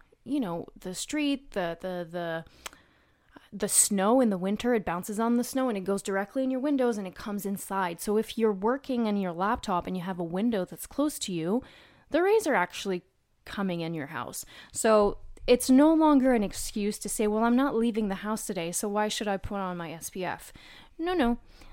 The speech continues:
no longer an excuse. Unless you live in a basement that has absolutely no windows, then you have a free pass. That's fine. But if you live in a normal <laughs> house that has windows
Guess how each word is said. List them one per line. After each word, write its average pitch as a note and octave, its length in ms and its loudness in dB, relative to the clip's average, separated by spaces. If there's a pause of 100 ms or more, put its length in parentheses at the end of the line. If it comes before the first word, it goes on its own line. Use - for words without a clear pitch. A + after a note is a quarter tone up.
(120)
no C4 140 6
longer C4+ 280 8
an C4 80 6
excuse. F#3 440 -4
Unless C#4 340 2
you D#4+ 80 0
live C#4+ 140 6
in C#4+ 60 6
a A#3 60 4
basement F#3+ 500 -2
that F#3+ 140 -2
has F#3 260 -6
absolutely G3 540 -2
no F#3+ 100 -2
windows, G#3+ 520 -2
then F#3+ 340 -4
you G#3 160 2
have G3 200 -2
a E3+ 40 -12
free F3 240 -6
pass. - 440 -10 (200)
That's G3+ 260 0
fine. - 460 -8 (400)
But A3 100 4
if G#3+ 220 2
you F#3+ 80 -2
live G#3+ 260 4
in D4 100 6
a C#4 80 6
normal C4 400 10
<laughs> D#4 160 0
house C4+ 260 6
that A3 160 4
has A3 220 2
windows A3+ 680 4